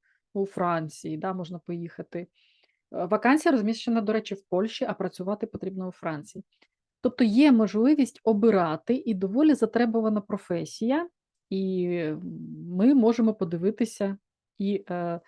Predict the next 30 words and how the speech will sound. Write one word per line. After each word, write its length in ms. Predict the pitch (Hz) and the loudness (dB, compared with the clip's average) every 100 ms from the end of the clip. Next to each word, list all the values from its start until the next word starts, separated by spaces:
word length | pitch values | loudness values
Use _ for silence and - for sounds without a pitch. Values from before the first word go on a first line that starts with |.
| _ _ - | _ _ -4
зрозуміти 640 | 190 214 220 190 165 156 | 2 4 4 2 0 -6
це, 160 | - 165 | -8 -4
бо 120 | 180 | -4
п'ять 320 | - 233 226 | 2 4 2
сторінок, 640 | - 190 190 202 302 349 | -2 0 2 2 2 0
двісті 360 | 202 208 233 214 | -2 -2 -2 -2
вісімдесят 480 | 202 196 202 202 202 | -4 -2 -4 -4 -4
одна, 360 | 196 202 190 - 170 | -4 -4 -6 -8 -8
е, 200 | 170 170 | -8 -4
вакансія 560 | 196 - 294 302 196 - | -4 2 2 2 -6 0
лише 600 | 196 196 - 214 233 269 | 2 2 0 -2 -2 -2
стосовно, 760 | - - 185 196 202 202 196 196 _ - | -10 -10 -6 -6 -4 -6 -8 -10 _ -14
якби, 340 | 170 175 180 _ _ _ | -12 -8 -10 _ _ _
кухні. 380 | 196 - 170 - - - - - _ - | -6 -6 -14 -14 -20 -20 -20 -20 _ -4
А 260 | 180 175 | 0 0
потім 320 | - 285 294 | 2 2 6
можна 240 | 269 240 233 | 6 6 2
ще 140 | 240 | 0
передивитися 640 | 226 214 214 220 214 202 190 | -4 -2 0 0 -2 -6 -8
вакансії: 500 | 196 180 175 - 196 | -4 -6 -4 -4 0
менеджер 440 | 220 196 190 185 | 0 -2 -6 -10
ресторану, 840 | 180 - 190 208 220 202 202 202 196 | -10 -8 -2 0 2 0 0 -2 -2
організатор 640 | 175 175 196 185 202 190 | -4 -4 -4 -4 -4 -2
гастрономічних 720 | 185 180 - 185 190 - 185 _ | -6 -8 -10 -8 -8 -10 -14 _
послуг. 400 | 262 285 247 - | 0 2 0 -2
Теж 340 | - 294 320 - | 2 2 2 -2
ви 140 | 226 | -2
будете 440 | 196 226 220 226 190 | -2 -2 -4 -4 -4
мати 340 | 220 240 196 | -4 -4 -6
уявлення, 840 | 196 190 175 170 175 208 240 285 | -4 -4 -2 -2 -4 -2 -2 -4